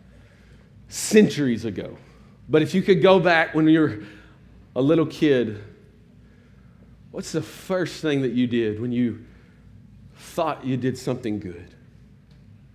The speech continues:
What's the first place you turned when you thought something went well? What was the, the inst-, what'd you do in that instant, in that moment?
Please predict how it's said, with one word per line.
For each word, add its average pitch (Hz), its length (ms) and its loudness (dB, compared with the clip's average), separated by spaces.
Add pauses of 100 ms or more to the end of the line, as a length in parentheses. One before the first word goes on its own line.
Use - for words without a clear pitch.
(1300)
What's 196 160 -8
the 175 80 -2
first 196 520 -2 (160)
place 185 420 2
you 139 60 -2
turned 135 500 -2
when 127 100 -2
you 123 100 -2
thought 135 340 -4
something 139 400 -2
went 127 140 -2
well? 123 200 2
What 196 140 2
was 147 120 -4
the, 139 200 0 (200)
the 185 280 -2
inst-, - 240 2
what'd 202 180 4
you 226 60 4
do 220 140 2
in 202 180 6
that 175 240 -2
instant, 185 340 0
in 185 120 2
that - 260 -6
moment? 139 520 -4